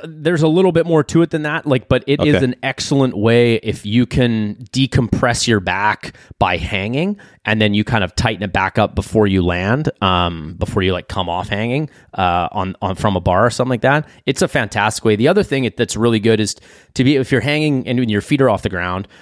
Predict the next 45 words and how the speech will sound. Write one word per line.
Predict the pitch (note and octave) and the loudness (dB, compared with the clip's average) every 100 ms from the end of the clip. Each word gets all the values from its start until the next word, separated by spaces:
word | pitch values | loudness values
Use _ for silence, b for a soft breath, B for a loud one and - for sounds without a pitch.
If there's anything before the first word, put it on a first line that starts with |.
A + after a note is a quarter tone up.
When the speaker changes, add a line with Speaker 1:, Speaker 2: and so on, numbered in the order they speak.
| b b - | b b -2
Speaker 1:
and, | G#2+ G#2 A2 | 0 0 0
and | G#2 G#2+ | 0 2
you | B2 | 2
can | C3 A#2+ | 2 2
just | A#2 - | 0 2
start | A#2 - | 0 0
to, | A2 | 0
like, | G2+ | 0
move | G#2 A2 B2 A2+ | 2 2 2 2
your | A2 | 0
pelvis | - G#2 G#2+ G#2 - - | 2 0 0 -2 -4 -4
up | B2 G2+ | -4 -2
and | F#2+ | -4
down | F#2 G2 G2 - | -4 -2 -4 -4
or | G2 | -6
front | - - G#2+ | -4 -4 -2
and | F#2+ | -4
back, | F#2 F#2 G2+ G2 - b b - | -4 -2 -2 -2 -10 b b -4
um, | F#2+ F2+ F2+ F2+ _ _ | 0 0 -2 -10 _ _
and | B2 B2+ | -2 0
you | |
can | C3 B2+ G#2+ | 0 0 2
really | C#3 C3+ | 2 2
start | A2 B2+ A2+ | 0 -2 -2
to | G#2 | -4
gain, | F#2+ G#2 G#2+ | -2 0 0
like, | G2 F#2 | -2 -2
some | F#2+ F#2+ | -6 -6
really | G2+ A#2+ A#2 G#2 | -2 0 2 0
good | G#2+ G#2+ | -2 -2
control | - G2 - - A2 G#2+ A#2+ D#3 b b _ | -6 -10 -10 -2 2 4 4 0 b b _
over | A#2 A2 | 0 0
that | F#2 F2+ | -2 -4
lumbar | G2 G2 F#2+ | -4 -2 -2
spine. | - - F#2+ F#2+ F#2+ | -2 -4 -2 -2 -4
And, | E2+ - | -8 -8
and | F#2+ F#2 | -6 -2
that's | G#2+ - | -2 0
usually | G#2 B2 B2 | 2 2 2
what | G2+ F#2+ | 2 2
I | F#2+ | 0
end | G2 | -2
up | - | -4
finding | - F#2 F#2 F2 | -4 -2 -4 -6
people, | G2 G#2 F#2+ F2 | -6 -2 -2 -2